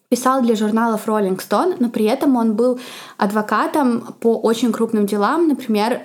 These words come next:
а, против дома престарелых, которые похищали бездомных алкоголиков, кололи их таразином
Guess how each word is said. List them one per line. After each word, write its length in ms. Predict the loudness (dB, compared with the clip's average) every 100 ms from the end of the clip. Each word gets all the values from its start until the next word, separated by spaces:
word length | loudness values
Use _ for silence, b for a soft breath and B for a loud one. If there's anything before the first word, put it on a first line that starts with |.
| -2
а, 300 | 0 0 0
против 400 | 0 -2 -2 0
дома 240 | 0 2
престарелых, 560 | -2 0 0 2 0 -2
которые 320 | 0 0 0
похищали 800 | -2 -4 -4 2 2 4 0 -2 B B
бездомных 520 | 0 2 2 2 0 -2
алкоголиков, 680 | -2 0 2 2 0 -2 -2
кололи 460 | 0 2 0 0
их 120 | 0 -2
таразином 720 | 0 0 2 2 2 2